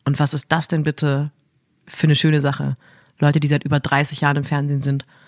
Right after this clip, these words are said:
und Leute sagen immer noch, schön, dass Sie da sind und meinen's auch so.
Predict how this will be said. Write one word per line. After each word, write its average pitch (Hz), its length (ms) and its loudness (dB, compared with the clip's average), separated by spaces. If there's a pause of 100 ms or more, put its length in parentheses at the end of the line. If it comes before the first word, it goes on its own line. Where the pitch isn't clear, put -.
(360)
und 147 80 2
Leute 143 220 4
sagen 147 200 2
immer 151 180 0
noch, 135 300 -4 (600)
schön, 156 200 2
dass 139 100 2
Sie 147 60 0
da 147 200 2
sind 135 140 0
und 135 140 2
meinen's 139 340 2
auch - 180 -4
so. 131 200 -6